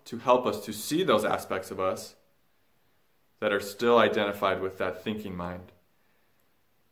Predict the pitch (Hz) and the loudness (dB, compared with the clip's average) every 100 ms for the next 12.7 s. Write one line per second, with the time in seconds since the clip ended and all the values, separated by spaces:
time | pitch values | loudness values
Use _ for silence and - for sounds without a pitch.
0 | _ _ _ _ _ - 117 107 107 127 | _ _ _ _ _ -2 2 2 2 4
1 | 127 127 107 98 95 - - _ _ _ | 4 4 2 2 0 -8 -16 _ _ _
2 | - - 123 135 151 165 156 127 117 - | -14 -6 0 6 8 10 8 6 2 -4
3 | - _ _ _ _ _ _ _ _ - | -14 _ _ _ _ _ _ _ _ -20
4 | - - - 113 98 90 - - _ _ | -20 -20 -14 -8 -6 -8 -10 -20 _ _
5 | _ - - 131 147 151 151 143 127 - | _ -20 -14 2 8 8 8 2 0 4
6 | 123 123 95 95 92 92 - - 135 139 | 6 6 2 2 0 -2 -6 -4 0 0
7 | - - - 131 143 147 139 123 120 104 | -4 -12 -6 0 2 2 4 4 4 2
8 | 107 107 104 101 101 101 113 110 110 95 | 4 6 6 4 0 0 0 0 0 -8
9 | 92 90 117 113 - 135 143 135 95 92 | -10 -4 -4 -4 0 4 4 2 -4 -8
10 | - - _ _ _ _ - 131 117 110 | -12 -18 _ _ _ _ -12 -2 2 2
11 | 107 - 117 123 117 107 95 101 98 98 | 2 4 6 8 6 4 2 0 -2 -6
12 | 98 - 95 95 - 139 | -10 -6 -2 -2 -4 -10